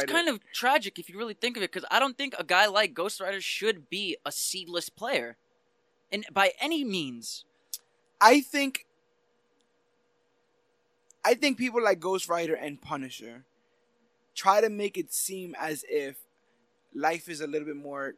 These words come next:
Speaker 1: cut and dry than it is. And when you get into the nooks and crannies of how complicated life can be, you realize that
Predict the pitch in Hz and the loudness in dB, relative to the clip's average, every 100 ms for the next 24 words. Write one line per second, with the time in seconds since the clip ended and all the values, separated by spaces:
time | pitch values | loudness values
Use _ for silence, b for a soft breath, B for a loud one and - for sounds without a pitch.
0 | _ - 170 92 131 131 139 131 123 120 | _ -8 -6 -6 -8 -4 -2 -2 -6 -14
1 | 113 107 65 - - _ _ _ _ _ | -12 -12 -14 -18 -20 _ _ _ _ _
2 | _ _ _ - 160 160 156 147 185 190 | _ _ _ -10 -10 -8 -10 -2 -2 0
3 | 190 190 180 156 160 151 143 135 _ _ | -4 -4 -6 -10 -12 -10 -10 -12 _ _
4 | _ _ _ _ - - _ _ _ 156 | _ _ _ _ -20 -20 _ _ _ -2
5 | 190 - 185 175 - 175 165 143 139 147 | 0 0 -6 -6 -2 -2 -2 -6 -6 -4
6 | 139 147 - 156 151 - 147 135 135 - | 0 0 2 -2 -2 -6 -6 -4 -6 -8
7 | 131 131 220 160 135 - b b 143 151 | -12 -8 -4 -4 -4 -12 b b -4 -2
8 | 160 156 143 131 139 | 0 2 2 0 -6